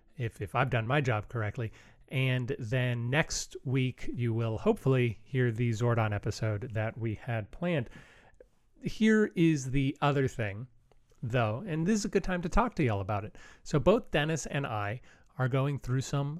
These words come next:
life changes at the moment. Nothing aw-, awful. I mean, some of it is, is less than ideal, uh, but nothing permanent for sure. But what it means is that our schedule is gonna be a little bit wonky over the next couple of weeks. Next week, you'll get your Zordon episode.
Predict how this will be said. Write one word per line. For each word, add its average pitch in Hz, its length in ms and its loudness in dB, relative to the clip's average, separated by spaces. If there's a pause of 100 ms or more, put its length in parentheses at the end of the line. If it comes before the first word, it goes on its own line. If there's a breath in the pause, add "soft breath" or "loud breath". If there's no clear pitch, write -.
(120)
life 165 420 -2
changes 101 760 -6
at 123 180 0
the 127 80 -4
moment. 110 400 -4
Nothing 185 500 0 (1200)
aw-, 147 220 0
awful. 131 420 4
I 123 60 -2
mean, 123 120 -2
some 135 220 2
of 117 140 0
it 113 120 -2
is, 113 220 -2
is 113 220 -4
less 120 240 0
than 123 120 -2
ideal, 110 600 0
uh, 113 180 -2
but 120 280 -4
nothing 127 360 0
permanent 131 500 0
for - 200 -4
sure. 127 360 2 (440 loud breath)
But 131 80 2
what 135 100 4
it 135 40 2
means 147 220 0
is 131 60 -4
that 135 140 2
our 127 60 2
schedule 160 280 4
is 139 60 2
gonna 139 160 0
be 127 180 4
a 123 60 4
little 131 220 2
bit 127 100 2
wonky 120 420 0
over 117 80 0
the 117 60 0
next 113 240 -2
couple 127 180 -2
of 120 80 2
weeks. 117 180 0
Next 135 320 0
week, 139 200 2
you'll 120 100 0
get 123 160 2
your 110 80 0
Zordon 143 420 6
episode. 151 500 4